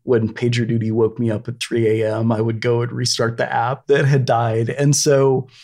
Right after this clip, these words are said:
it was really exciting to me. I was still in, in operations at that time. It's been a few years now since, since I had that kind of role, but, but I went through a lot of pain in the old days, and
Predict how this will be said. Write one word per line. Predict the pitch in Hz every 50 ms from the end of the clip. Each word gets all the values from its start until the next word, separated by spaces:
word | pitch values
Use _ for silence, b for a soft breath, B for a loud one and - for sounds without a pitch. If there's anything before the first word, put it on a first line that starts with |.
| B B B
it | 151 147
was | 147 160 139 127
really | 143 170 170 147 -
exciting | - - - 123 117 123 127 143
to | - - -
me. | 123 113
I | 110
was | 117 117 113
still | - - 135 120 120
in, | 113 113 113 113 - - - -
in | 123 120 113 113 117 -
operations | 117 113 113 - 117 110 107 - 113 110 107
at | 113 113
that | 113 107 - -
time. | - - - 107 104 104 104 107 117 - B B B B B B B B
It's | - - -
been | - 120 110
a |
few | 107 - - 120
years | 110 110 110 110 110 - -
now | 117 123 135 135 123
since, | 120 - 131 113 - -
since | - 131 131 - 131 117 -
I | 123 113
had | 127 127 113
that | 107 143 139 -
kind | - 131 117
of | 110 113 120
role, | 117 117 117 113 110
but, | 107 117 113 113 110 - - B B B B B B B
but | 120 113 110 110 113 117
I | 120 123
went | 123 147 165 151 -
through | - 135 127
a |
lot | 117 120 117 120 120
of | 117 110 110 110 107 107 110 - - _ - - - -
pain | - 123 120 117 120
in | 113 107
the | 110
old | - 113 110 107 110
days, | 113 110 107 104 107 107 104 - -
and | - - - 104 104 104 104 104 104 107